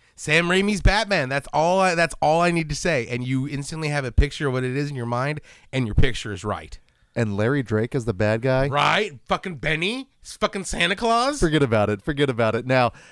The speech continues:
Speaker 2: that following Friday actually is the blackest of Fridays.
Speaker 1: Mm-hmm.
Speaker 2: And continuing with the tradition.
Speaker 1: Yes, fourth annual, uh, Black Friday screening of Chopping Mall. I can't wait. Bring your bubble gum.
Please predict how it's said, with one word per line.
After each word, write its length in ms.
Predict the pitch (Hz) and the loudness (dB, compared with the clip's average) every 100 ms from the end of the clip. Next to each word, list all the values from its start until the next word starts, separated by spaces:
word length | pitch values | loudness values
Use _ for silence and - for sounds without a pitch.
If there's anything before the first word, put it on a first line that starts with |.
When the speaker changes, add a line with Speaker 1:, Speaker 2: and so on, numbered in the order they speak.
| - - | -14 0
Speaker 2:
that 260 | 123 - | 0 0
following 420 | 180 269 302 156 | 0 2 2 0
Friday 460 | 110 113 101 98 98 | -2 -2 0 0 -2
actually 520 | 95 92 - 98 101 | -4 -6 -8 -6 -4
is 280 | 101 101 90 - _ - _ _ _ _ _ _ | -4 -4 -6 -20 _ -20 _ _ _ _ _ _
the 80 | - | -8
blackest 580 | 104 127 170 165 101 - | -4 -2 -4 -6 -8 -8
of 80 | 98 | -10
Fridays. 680 | - 98 92 92 127 139 123 | -4 -2 -2 -2 -2 -2 -2
Speaker 1:
Mm-hmm. 100 | 127 139 127 101 | -2 -2 -2 -6
Speaker 2:
And 80 | 92 | -8
continuing 720 | 110 98 160 220 208 107 92 | -10 -6 -4 -2 0 0 0
with 140 | 95 - | -2 -4
the 60 | |
tradition. 760 | 110 123 170 226 - 120 101 95 | -6 -6 -4 -4 -2 0 2 2
Speaker 1:
Yes, 280 | 151 156 - | 2 2 -2
fourth 400 | - 127 165 156 | -4 -2 -2 -2
annual, 720 | 147 165 202 143 113 117 135 | -2 -2 -2 -2 0 -2 -2
uh, 340 | 127 113 110 104 | -2 0 0 0
Black 300 | 98 117 127 | 2 2 2
Friday 320 | 143 139 139 | 0 2 0
screening 400 | - 135 147 143 | 0 0 0 -2
of 80 | 139 | 0
Chopping 420 | - 156 - 143 | 2 2 2 0
Mall. 240 | 95 82 98 | 0 -2 -2
I 80 | 131 | -2
can't 280 | 156 147 | 0 -2
wait. 280 | 120 143 104 | 0 -2 0
Bring 160 | 110 139 | 0 0
your 80 | 143 | 0
bubble 240 | 131 135 | 0 0
gum. 240 | 135 104 | -2 -2